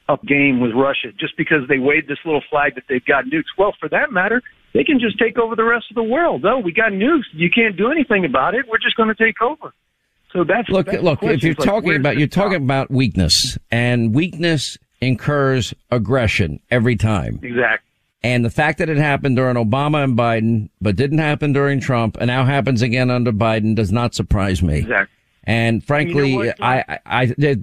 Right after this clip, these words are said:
Speaker 2: we ought to start the countdown clock until China takes Taiwan, 'cause that's coming next. And
Speaker 1: And you
Speaker 2: after
Speaker 1: know what,
Speaker 2: that,
Speaker 1: John?
Speaker 2: God
Speaker 1: Exactly.
Speaker 2: only
Speaker 1: You're
Speaker 2: knows.
Speaker 1: exactly right about that.
Speaker 2: No,
Speaker 1: But the,
Speaker 2: I wish
Speaker 1: the
Speaker 2: I was
Speaker 1: thing is,
Speaker 2: wrong.
Speaker 1: Trump
Speaker 2: Anyway, Ramon, thank you. Appreciate the call. Uh, Kentucky, we have Dan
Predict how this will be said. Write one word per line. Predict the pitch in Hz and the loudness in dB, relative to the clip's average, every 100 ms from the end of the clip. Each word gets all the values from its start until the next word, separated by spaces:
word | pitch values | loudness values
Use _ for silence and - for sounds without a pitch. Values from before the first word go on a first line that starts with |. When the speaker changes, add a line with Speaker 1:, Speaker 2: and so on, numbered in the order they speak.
| - | -2
Speaker 2:
we | 143 131 | -2 2
ought | 151 160 | 0 0
to | |
start | - - 151 - | -2 -2 -4 -4
the | |
countdown | 123 147 151 131 123 110 101 | -4 -2 -2 0 0 0 0
clock | 123 120 110 | 0 0 0
until | 117 - 113 | -2 0 0
China | 98 131 131 117 | 0 -2 0 -2
takes | 110 110 - | 0 -2 0
Taiwan, | 113 107 104 110 107 | 0 0 0 0 -2
'cause | - 110 | -2 -2
that's | 139 135 | -2 -4
coming | - 120 101 85 | -2 0 0 0
next. | 80 - - - - _ _ _ _ - | -2 -4 -10 -12 -18 _ _ _ _ -4
And | 101 110 113 113 | 0 0 0 0
Speaker 1:
And | - | 0
you | |
Speaker 2:
after | 131 139 143 | 0 0 0
Speaker 1:
know | |
what, | 127 | 0
Speaker 2:
that, | 123 120 | 0 -2
Speaker 1:
John? | 185 165 | -4 -2
Speaker 2:
God | 131 | 0
Speaker 1:
Exactly. | 127 | 0
Speaker 2:
only | 123 117 | 0 0
Speaker 1:
You're | 107 | 0
Speaker 2:
knows. | 104 92 | 0 0
Speaker 1:
exactly | 160 151 156 | 0 0 0
right | 143 131 | 0 0
about | 113 110 - | -2 -4 -2
that. | 107 - _ _ _ _ - | -4 -4 _ _ _ _ -4
Speaker 2:
No, | 117 143 | 0 0
Speaker 1:
But | 120 | 0
the, | 120 | 0
Speaker 2:
I | |
wish | 127 - | 0 2
Speaker 1:
the | 143 | 0
Speaker 2:
I | |
was | 123 | 0
Speaker 1:
thing | 120 | 0
is, | |
Speaker 2:
wrong. | 139 120 90 - | 0 -2 -6 -4
Speaker 1:
Trump | 269 285 _ _ - | -4 -4 _ _ -6
Speaker 2:
Anyway, | 139 139 | 0 0
Ramon, | 123 135 147 135 | 2 0 0 0
thank | 156 160 127 | -2 -2 0
you. | 117 | -2
Appreciate | - 151 - 139 120 | 0 -2 0 -2 -2
the | 107 | -2
call. | 127 120 104 - _ _ _ _ - | 0 0 -2 -8 _ _ _ _ -2
Uh, | 120 123 | -2 0
Kentucky, | 156 123 180 160 143 | -2 0 -2 0 0
we | 135 | 0
have | 127 98 | 0 0
Dan | 147 151 123 90 | 0 0 0 -2